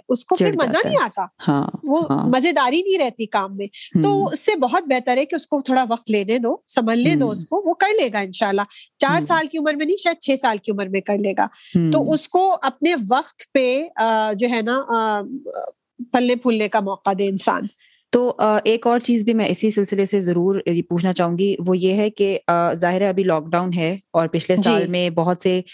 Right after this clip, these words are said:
Speaker 2: آ، صرف امریکہ اور کینیڈا میں نہیں، پاکستان میں بھی لوگوں کے ساتھ یہ ہوا ہے کہ گھر میں بچوں کو آپ رکھ کے، کئی،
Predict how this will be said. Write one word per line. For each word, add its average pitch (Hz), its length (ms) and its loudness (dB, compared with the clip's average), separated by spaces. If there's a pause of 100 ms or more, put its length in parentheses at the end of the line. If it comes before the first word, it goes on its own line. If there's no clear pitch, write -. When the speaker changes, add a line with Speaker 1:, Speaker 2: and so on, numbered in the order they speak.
(260)
Speaker 2:
آ، 170 60 2 (460)
صرف 208 340 0
امریکہ 185 360 0
اور 190 100 2
کینیڈا 175 360 0
میں 180 100 -2
نہیں، 190 120 -2
پاکستان 190 520 0
میں 185 100 0
بھی 180 120 0
لوگوں 170 260 0
کے 180 80 -4
ساتھ 170 280 0
یہ 170 60 4
ہوا 165 200 2
ہے 165 80 2
کہ 180 140 -2
گھر 170 160 0
میں 175 100 0
بچوں 165 320 -2
کو 170 120 0
آپ 160 200 0
رکھ 156 160 0
کے، 165 420 0
کئی، 170 280 2